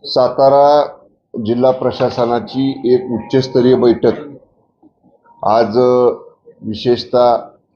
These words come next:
विद्यार्थी, विद्यार्थिनी आणि महिलांच्या सुरक्षेच्या अनुषंगानं मी या ठिकाणी घेतलेली होती. यामध्ये, अ, जिल्हाधिकारी,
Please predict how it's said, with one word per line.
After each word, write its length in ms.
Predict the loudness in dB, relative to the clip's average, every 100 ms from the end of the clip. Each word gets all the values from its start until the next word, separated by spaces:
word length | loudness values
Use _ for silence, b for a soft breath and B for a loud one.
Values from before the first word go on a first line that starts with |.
| _ _ _ _ _ _ -14
विद्यार्थी, 720 | -4 -2 2 2 0 -2 -4
विद्यार्थिनी 920 | -4 0 0 0 -2 -2 -2 -4 -8 B B _ _ _
आणि 200 | -6 -2
महिलांच्या 760 | 0 0 0 2 0 0 0 0
सुरक्षेच्या 760 | 0 -4 -4 -4 -6 -8 -2 0
अनुषंगानं 640 | 0 -4 -4 0 0 0 -4 -12 _ _ -20 -20 -20 _ _ _ -2
मी 100 | 2
या 100 | 2
ठिकाणी 380 | 0 0 0 0
घेतलेली 420 | -2 -4 0 2
होती. 400 | 2 0 -4 -4 -10 _ _ _ -20 -20 _ -14 -4 2
यामध्ये, 580 | 2 2 2 2 2 -2 -14 _ _ _ -18
अ, 300 | -12 -8 -6
जिल्हाधिकारी, 760 | -4 0 2 2 0 0 0